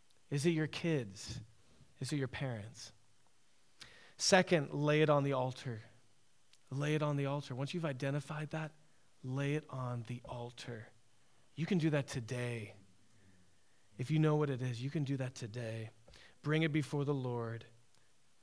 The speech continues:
Put it to death, that desire.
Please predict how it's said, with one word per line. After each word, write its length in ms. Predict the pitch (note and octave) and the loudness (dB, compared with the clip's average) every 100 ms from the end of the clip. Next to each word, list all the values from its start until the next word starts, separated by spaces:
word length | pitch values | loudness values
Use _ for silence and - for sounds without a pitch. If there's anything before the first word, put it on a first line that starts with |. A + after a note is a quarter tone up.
| - | -6
Put 180 | - D#3+ | 0 2
it 120 | D#3+ | 2
to 100 | E3+ | -2
death, 640 | C3 C#3+ C3 A2+ - - - - - - - - - - | 0 0 0 -4 -10 -16 -20 -20 -20 -20 -20 -20 -20 -10
that 100 | - | -6
desire. 640 | B2 C3 A#2 A2+ A2+ G#2+ | -4 -4 -4 -6 -6 -8